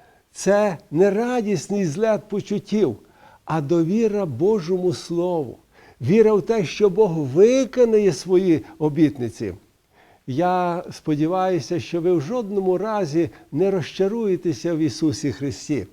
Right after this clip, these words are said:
Адже Бог бажає, щоб ви були вільними від гріха. Він бажає, щоб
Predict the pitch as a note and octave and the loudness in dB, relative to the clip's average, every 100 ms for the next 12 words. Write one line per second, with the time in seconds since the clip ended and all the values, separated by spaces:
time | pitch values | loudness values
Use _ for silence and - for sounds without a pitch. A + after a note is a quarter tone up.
0 | _ _ _ D3+ C3+ D#3 D3+ A3 D3+ D3+ | _ _ _ -6 -2 0 2 0 0 -2
1 | B2+ G3 G#3+ C#3+ G2+ - - - - F3 | 0 0 2 0 -2 -10 -20 -4 0 4
2 | F3 F3 - A2 A#2+ A3+ F#3 G3+ G3+ F3 | 4 2 -4 -4 0 2 2 0 2 0
3 | C3+ E3+ A#3 G#3 F3+ F3+ F#3 F#3 F3+ F3+ | 0 2 2 2 -2 2 2 4 4 0
4 | B2+ C#3+ E3+ F3+ A#2+ - - - A#2 G3 | -2 -2 -4 -6 -8 -10 -20 -12 0 2
5 | F#3+ G#3 E3+ G#3 G#3 G3 - G3+ E3+ F#3 | 2 0 -2 -2 2 2 2 0 2 2